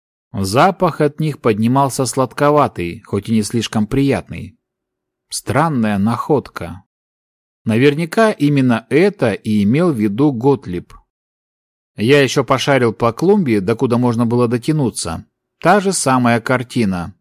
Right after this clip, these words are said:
Дальше уже сплошной чистокол из веток. Видимо, больше искать было нечего. Я потихоньку выбрался наружу, пришлось пятиться. Развернуться там было невозможно.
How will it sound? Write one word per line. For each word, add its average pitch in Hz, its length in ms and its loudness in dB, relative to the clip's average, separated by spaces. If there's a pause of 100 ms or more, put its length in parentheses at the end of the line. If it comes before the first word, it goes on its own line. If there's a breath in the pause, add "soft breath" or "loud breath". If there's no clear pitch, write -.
(120)
Дальше 165 440 0
уже 127 200 0
сплошной 110 600 -2
чистокол 135 720 -2
из 117 300 -6
веток. 101 540 -4 (540)
Видимо, 180 500 0
больше 165 440 2
искать 143 360 -2
было 135 260 0
нечего. 104 640 -4 (400)
Я 156 300 0
потихоньку 131 680 -2
выбрался 110 520 0
наружу, 110 640 0 (160)
пришлось 110 420 -2
пятиться. 95 720 -4 (300)
Развернуться 123 720 0
там 143 260 -2
было 113 200 0
невозможно. 104 840 -2